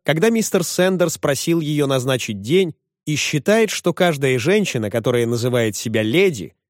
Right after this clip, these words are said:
сделала бы при подобных обстоятельствах то же самое. Слышала, как Пиквик задал мальчику вопрос о шариках,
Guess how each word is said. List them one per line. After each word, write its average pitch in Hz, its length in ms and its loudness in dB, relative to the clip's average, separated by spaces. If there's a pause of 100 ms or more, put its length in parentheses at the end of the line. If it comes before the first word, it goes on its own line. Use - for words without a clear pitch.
(240)
сделала 175 560 0
бы 180 140 2
при 175 180 -2
подобных 160 520 0
обстоятельствах 160 880 -2
то 135 220 0
же 120 140 -4
самое. 82 560 -6 (720)
Слышала, 170 640 0
как 143 220 -2
Пиквик 143 420 0
задал 131 360 2
мальчику 123 440 -2
вопрос 117 480 0
о 127 80 0
шариках, 131 640 -2